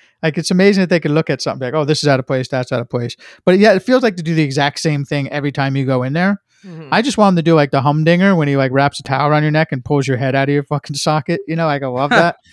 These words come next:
Speaker 2: My guy has, like, a, a, an actual strap, like, it's built for chiropractors to do that, and he, like, hooks it around your fucking <laughs>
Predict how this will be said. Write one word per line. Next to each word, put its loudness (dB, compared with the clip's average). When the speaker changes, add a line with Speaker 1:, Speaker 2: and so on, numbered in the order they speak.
Speaker 2:
My -4
guy 0
has, -2
like, -6
a, -8
a, -8
an -6
actual -6
strap, -6
like, -10
it's -12
built -10
for -12
chiropractors -12
to -20
do -16
that, -10
and -14
he, -14
like, -18
hooks -18
it -14
around -14
your -16
fucking -18
<laughs> -20